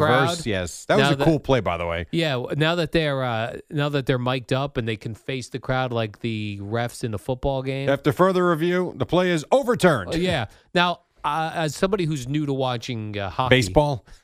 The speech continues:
Speaker 2: Oh.
Speaker 1: <laughs> Jerry, I've been
Speaker 2: Hockey.
Speaker 1: watching baseball since the eighties.
Speaker 2: Sports.
Speaker 1: Sports. Uh, hockey, I noticed they're doing it now, too. Have
Speaker 2: Yeah.
Speaker 1: they always done that in
Speaker 2: No,
Speaker 1: hockey?
Speaker 2: well, that's when we play the, uh, the no goal.
Speaker 1: No goal.
Speaker 2: I'm not sure what year they, I don't know if
Speaker 1: Yeah.
Speaker 2: that started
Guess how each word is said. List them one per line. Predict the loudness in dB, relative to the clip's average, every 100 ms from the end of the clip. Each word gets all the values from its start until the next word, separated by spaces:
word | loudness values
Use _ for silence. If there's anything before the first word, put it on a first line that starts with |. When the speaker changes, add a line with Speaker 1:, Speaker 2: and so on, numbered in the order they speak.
| -8
Speaker 2:
Oh. | -2 -2 -4 -10
Speaker 1:
<laughs> | -16 -4
Jerry, | 0 2
I've | 2
been | 2
Speaker 2:
Hockey. | 2
Speaker 1:
watching | 2 0
baseball | 0 -2 0 0
since | 0 -4 -2
the | -2
eighties. | 0 -2 -4
Speaker 2:
Sports. | -8 2 4 4 -2 -10 -10
Speaker 1:
Sports. | -14 -4 0 0 -2 -8 -14 -2
Uh, | 0 0 0
hockey, | 0 0 0 -2 -2
I |
noticed | 0 -2 -2 -4
they're | -4
doing | -2 -2 -4
it | -6
now, | -4 -2 -4
too. | -2 -2 0
Have | 0
Speaker 2:
Yeah. | 2
Speaker 1:
they | 2 0
always | -2 -2
done | -2 0
that | -2 -2
in | 0
Speaker 2:
No, |
Speaker 1:
hockey? | 2 2 2 0
Speaker 2:
well, | 0
that's | 0 0
when | -2 -2
we | -4
play | -4 -4
the, | -4 -4 -2
uh, | -2
the | 0
no | 0 2
goal. | 4 2 -2 -10 _ _ _ -2
Speaker 1:
No | 0 2
goal. | 0 -2 0
Speaker 2:
I'm | 2
not | 4 2
sure | 0 0 0
what | 0 0 -2 0
year | -2 0
they, | 0
I | 2
don't | 2
know |
if | 2
Speaker 1:
Yeah. | 2
Speaker 2:
that | 0
started | 0 -2 -2 -6